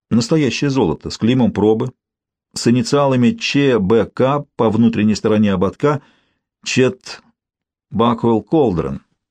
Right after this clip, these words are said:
Кольцо. Майрон сначала решил, что Чет незаметно снял его и оставил в качестве тайного знака, ну, как в кино. Молодой человек хотел подать сигнал. Майрону в таком случае полагалось покачать головой,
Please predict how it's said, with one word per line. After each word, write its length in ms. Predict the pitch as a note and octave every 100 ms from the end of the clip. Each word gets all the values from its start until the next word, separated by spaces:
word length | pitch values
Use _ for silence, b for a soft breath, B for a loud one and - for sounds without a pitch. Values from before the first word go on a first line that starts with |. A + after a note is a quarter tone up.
| _ _ -
Кольцо. 640 | A2+ C3+ B2 - F2+ D2 _ _ _ _ _ _ _ _ _ _ _ _
Майрон 440 | - A2 C3 C3 B2
сначала 380 | A#2+ A2 A#2+ A2
решил, 280 | G#2+ D#3
что 180 | C#3+ G#2+
Чет 240 | F#2+ B2 A#2
незаметно 460 | A2 A2+ A2+ G#2+
снял 300 | G2 A#2+ C3+
его 220 | A2 G2+
и 120 | G2+ A2
оставил 420 | G#2 - A2 F#2
в 80 | -
качестве 420 | A2 F#2+ F#2+ G#2+
тайного 360 | A2+ G#2 G#2+ A#2
знака, 400 | C#3+ B2 D#2 b b b b -
ну, 100 | D#3+
как 160 | C#3
в 80 | -
кино. 300 | D#3 A#2 D2 _ _ _ _ _ _ _ _ _ -
Молодой 320 | G2+ G2 F#2+
человек 400 | F#2 F2+ B2 E3+
хотел 240 | - C3
подать 300 | A#2+ F#2+ G#2+
сигнал. 380 | - G#2 F2 - _ _ _ _ _ _ _ -
Майрону 500 | G#2 B2+ C#3+ C3+ A#2
в 60 |
таком 240 | - G#2 A2
случае 400 | A#2+ B2 - A2
полагалось 480 | G#2+ G#2+ A#2+ A2 -
покачать 560 | G2+ G#2 G2 A#2+ G#2+
головой, 680 | F2+ F#2+ F#2+ G#2 D3 C#3+